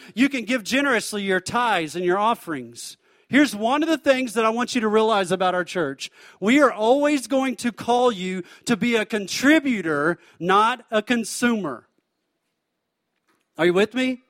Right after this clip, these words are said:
I mean, some of you guys are like, "I'm just gonna consume every time I come." No, we're gonna challenge you to be a contributor at our church for the glory of God. These are the things that we can gain, and these are the things that we can give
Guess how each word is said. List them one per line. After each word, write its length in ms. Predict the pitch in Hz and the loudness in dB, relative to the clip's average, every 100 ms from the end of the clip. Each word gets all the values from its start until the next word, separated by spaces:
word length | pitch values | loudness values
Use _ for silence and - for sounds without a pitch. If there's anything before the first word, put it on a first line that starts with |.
| _ _ _ _ _ _ - - | _ _ _ _ _ _ -16 -2
I 40 | |
mean, 220 | 196 196 | 0 0
some 160 | - 240 | 0 -2
of 60 | |
you 60 | 233 | 0
guys 140 | 208 | 0
are 40 | 190 | 0
like, 120 | 185 | 0
"I'm 140 | 226 | -2
just 140 | 233 - | -4 -2
gonna 140 | 208 | -2
consume 520 | 180 175 - 233 185 | -2 -4 -2 -2 0
every 160 | 160 196 | -2 -4
time 200 | 208 202 | -2 0
I 100 | 185 | 0
come." 340 | 202 202 151 | 0 -2 -2
No, 200 | 160 190 | 0 0
we're 140 | 208 240 | 0 -4
gonna 160 | 277 | -4
challenge 440 | 240 240 247 247 180 | -4 -2 -2 -2 -2
you 80 | 208 | -2
to 60 | |
be 120 | 196 | 0
a 100 | 202 | -2
contributor 800 | 190 185 - 247 240 202 156 156 - - - | -2 -6 -4 -4 -4 -4 -2 -4 -6 -20 -4
at 140 | 190 | 0
our 140 | 180 175 | 0 -2
church 400 | - 220 180 - | 0 0 0 -6
for 120 | 180 | -6
the 120 | 170 | -6
glory 560 | 143 180 190 196 208 180 - - | -4 -2 0 0 -2 -8 -20 -6
of 200 | 180 160 | -4 -2
God. 420 | 190 185 160 143 - _ | -2 0 -2 -6 -14 _
These 340 | 175 233 285 302 | -2 0 2 0
are 60 | |
the 140 | 294 294 | 0 0
things 420 | 247 226 240 185 | -2 -4 -6 -2
that 160 | 214 | -4
we 160 | 196 220 | -2 -6
can 240 | 208 175 | -4 -6
gain, 540 | 143 185 214 262 294 294 _ - | -2 -2 -2 -2 -2 -4 _ -4
and 160 | 185 | -2
these 240 | 185 247 220 | 2 0 0
are 40 | |
the 140 | 240 220 | -2 0
things 340 | 220 208 180 | -2 -2 -4
that 140 | 185 | -4
we 120 | 180 185 | -4 -2
can 200 | 160 139 | -4 -4
give 440 | 180 196 208 | -2 0 -2